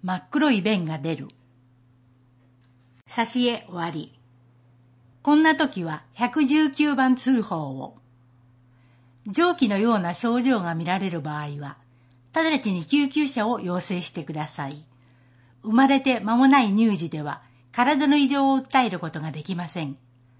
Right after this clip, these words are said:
そこで、お父さんやお母さんから見て、普段と様子が違うと感じたら、迷わず救急車を要請してください。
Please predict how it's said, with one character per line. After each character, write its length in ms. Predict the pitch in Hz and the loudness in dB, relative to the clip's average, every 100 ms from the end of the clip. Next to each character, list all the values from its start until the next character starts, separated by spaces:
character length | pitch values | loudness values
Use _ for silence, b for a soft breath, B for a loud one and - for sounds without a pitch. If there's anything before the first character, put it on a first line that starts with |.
| b b - | b b -4
そ 160 | 254 | -4
こ 120 | 277 | 0
で、 320 | 277 254 - _ _ - | 0 -2 -4 _ _ -14
お 80 | |
父 200 | 220 349 | -4 -2
さ 140 | 339 226 | -2 -4
ん 80 | 175 | -4
や 140 | 165 | -6
お 60 | 165 | -4
母 200 | 247 226 | -2 -2
さ 140 | 180 | -6
ん 80 | 165 | -8
か 140 | 160 | -10
ら 100 | 147 | -8
見 140 | 151 151 | -8 -8
て、 220 | 135 - b b b | -12 -14 b b b
普 140 | 262 | -2
段 220 | 247 208 | 0 0
と 80 | 185 | -2
様 200 | 170 208 | -2 -2
子 120 | 262 | 2
が 120 | 262 254 | 2 2
違 300 | 254 254 269 | 0 0 0
う 40 | |
と 120 | 262 | -2
感 240 | 208 214 190 | -6 -6 -6
じ 120 | 190 | -6
た 120 | 175 | -10
ら、 160 | 160 - b b b 180 | -12 -18 b b b -4
迷 240 | 202 269 | 0 2
わ 140 | 311 | 2
ず 240 | 254 170 - | 0 -4 -8
救 240 | - 233 220 | -4 -2 0
急 160 | 233 | 0
車 220 | 208 180 160 | 0 -4 -6
を 100 | 156 | -4
要 160 | 170 | -4
請 260 | 185 190 170 | -4 -6 -10
し 100 | - | -10
て 120 | 156 | -12
く 100 | 156 | -10
だ 140 | 147 | -12
さ 180 | 139 143 | -10 -10
い。 140 | 131 | -10